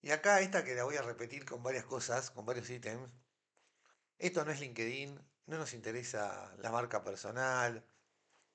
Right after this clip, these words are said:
no me interesa que vengas a ofrecer tus servicios financieros, eh, lo que sea, no, no interesa,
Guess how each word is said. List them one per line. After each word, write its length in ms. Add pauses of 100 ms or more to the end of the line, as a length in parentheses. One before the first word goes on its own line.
no 220
me 60
interesa 400
que 80
vengas 280
a 20
ofrecer 380
tus 140
servicios 760 (1600)
financieros, 1500
eh, 380
lo 120
que 100
sea, 280
no, 280
no 140
interesa, 560